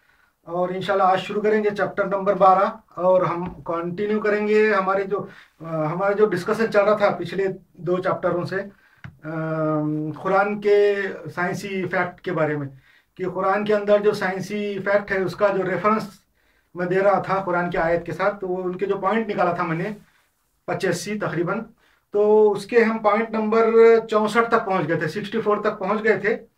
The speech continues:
आज सिक्सटी फ़ाइव पॉइंट से हम इंशाल्लाह start करेंगे और जल्दी ख़त्म करके फिर और अपने इस्लामी का, अ, जो आगे course है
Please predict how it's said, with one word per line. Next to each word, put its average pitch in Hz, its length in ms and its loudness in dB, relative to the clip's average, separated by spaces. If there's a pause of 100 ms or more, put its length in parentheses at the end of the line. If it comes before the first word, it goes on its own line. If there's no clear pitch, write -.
(680)
आज 220 460 4
सिक्सटी 214 320 -6
फ़ाइव 220 300 4
पॉइंट 214 220 2
से 214 120 -4
हम 208 100 0
इंशाल्लाह 202 360 0
start 202 300 0
करेंगे 208 400 0 (420)
और 196 320 2
जल्दी 208 300 0
ख़त्म 220 280 0
करके 214 340 2
फिर 220 180 2
और 214 280 6
अपने 208 260 2
इस्लामी 208 560 0
का, 208 140 4
अ, 180 320 0
जो 190 200 0
आगे 190 420 0 (320)
course 220 260 6
है - 200 -2